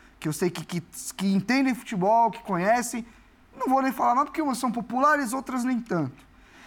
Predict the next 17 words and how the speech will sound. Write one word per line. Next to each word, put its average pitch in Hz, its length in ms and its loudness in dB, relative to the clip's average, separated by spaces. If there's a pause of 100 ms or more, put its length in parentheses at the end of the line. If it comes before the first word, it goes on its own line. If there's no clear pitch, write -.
(120)
A - 140 0
questão 370 460 0
é, 170 260 4 (480)
do 165 140 0
lado 220 320 2
do 220 100 0
André, 180 640 2
você - 240 -6
tem 269 180 -2
muito 330 240 -2
claro 240 460 2
as 277 160 -2
figuras 233 460 0
que 247 100 -12
vão 233 200 -4
tá 247 140 -4
ali. 151 280 -2